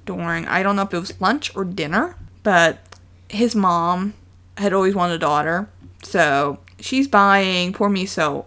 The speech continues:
all these clothing and shoes and bags, and all Miso wanted to do was find one outfit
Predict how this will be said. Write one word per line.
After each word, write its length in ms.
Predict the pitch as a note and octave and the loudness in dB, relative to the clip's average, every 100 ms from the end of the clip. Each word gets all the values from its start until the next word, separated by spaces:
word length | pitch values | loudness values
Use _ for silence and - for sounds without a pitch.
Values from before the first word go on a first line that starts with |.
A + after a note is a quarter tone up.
| - - | -8 0
all 320 | A3 A#3+ A#3 | 2 2 2
these 220 | F3 - | 2 -2
clothing 800 | - C#4 C4+ B3 A#3+ A#3+ A#3 G#3 | -6 2 4 4 2 -2 -2 -4
and 160 | - - | -6 -8
shoes 640 | - C#4+ C4 C4 C4 B3+ | -6 -2 0 0 0 -2
and 320 | F3 C#3+ - | -4 -6 -2
bags, 600 | A3+ A#3+ A#3 A#3 - A#3+ | 0 2 2 2 2 0
and 80 | - | 0
all 120 | D4 | 2
Miso 420 | C#4+ C4+ C#4 B3 A3+ | 2 0 2 2 4
wanted 280 | G#3+ G#3 | 4 2
to 40 | G3 | 2
do 100 | G3 | 2
was 80 | G3 | 0
find 400 | - - G#3 A3+ | -4 -4 -4 0
one 460 | B3+ C4 C4+ B3+ - - - - - - - - | 4 6 4 2 -4 -10 -20 -20 -20 -20 -20 0
outfit 640 | - E3 B3 - - - | 2 4 2 0 -4 -4